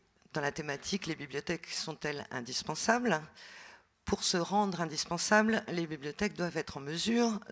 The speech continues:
de rendre les services qui sont attendus par la population dans une proximité raisonnable et, euh, avec des services de la meilleure qualité possible.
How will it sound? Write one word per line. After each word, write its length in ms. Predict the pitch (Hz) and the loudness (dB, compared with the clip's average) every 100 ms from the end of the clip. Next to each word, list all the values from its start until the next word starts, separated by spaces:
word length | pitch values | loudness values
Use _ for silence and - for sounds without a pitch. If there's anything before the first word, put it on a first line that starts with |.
| - | -4
de 80 | 160 | -4
rendre 420 | 160 202 190 175 | 2 2 2 0
les 140 | 165 | 0
services 720 | - 156 160 139 139 - - - - - - - | 0 0 -4 -6 -2 0 -2 -6 -18 -20 -20 -2
qui 120 | 196 | 0
sont 180 | 202 196 | 0 -2
attendus 380 | 165 160 147 | -2 -4 -4
par 160 | 135 123 | 0 2
la 100 | 117 | 2
population 680 | - 113 147 151 - 214 131 - - - - - - - - _ - | -2 -2 -2 0 2 2 2 -6 -16 -16 -16 -16 -18 -20 -20 _ -2
dans 340 | 180 185 190 | 2 4 2
une 220 | 185 175 | 0 -2
proximité 560 | 165 170 - 165 156 165 | -2 -2 -2 -2 -4 -4
raisonnable 640 | 165 147 147 139 185 240 139 151 - - - - - - - - - _ _ _ _ | -4 -4 -2 2 6 8 6 4 -12 -12 -10 -10 -10 -14 -18 -20 -20 _ _ _ _
et, 360 | 190 214 - - | 6 6 4 0
euh, 720 | 160 151 139 131 92 78 62 - - - _ - - _ _ _ _ - _ _ _ _ | 0 2 2 2 2 2 0 -4 -12 -20 _ -20 -20 _ _ _ _ -20 _ _ _ _
avec 220 | 165 165 | -4 -2
des 80 | 165 | -2
services 500 | 160 160 160 214 202 | 0 0 2 2 4
de 80 | 170 | 2
la 120 | 151 | 2
meilleure 260 | 165 185 180 | 0 -2 -2
qualité 340 | 175 160 - | -4 -4 -4
possible. 500 | 180 160 - - - | -2 -2 -2 -4 -8